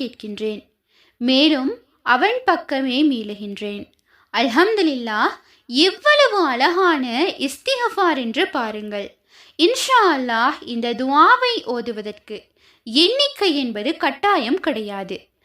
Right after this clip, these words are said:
எண்ணிக்கை வேண்டுமென்றால் குறைந்தது பத்து முறை ஓதிக்கொள்ளலாம், முப்பத்தி மூன்று முறை ஓதிக்கொள்ளலாம்.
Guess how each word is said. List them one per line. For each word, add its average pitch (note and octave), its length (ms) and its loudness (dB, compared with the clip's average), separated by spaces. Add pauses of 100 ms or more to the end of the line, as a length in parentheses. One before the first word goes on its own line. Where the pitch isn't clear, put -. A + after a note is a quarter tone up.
(220)
எண்ணிக்கை F4+ 760 2
வேண்டுமென்றால் C4 1120 0
குறைந்தது G4+ 880 0
பத்து C#4+ 420 0
முறை D4 340 -2
ஓதிக்கொள்ளலாம், G#3+ 800 -8 (460)
முப்பத்தி C5+ 600 2
மூன்று D4 300 0
முறை A#3 400 -4
ஓதிக்கொள்ளலாம். A3 880 -8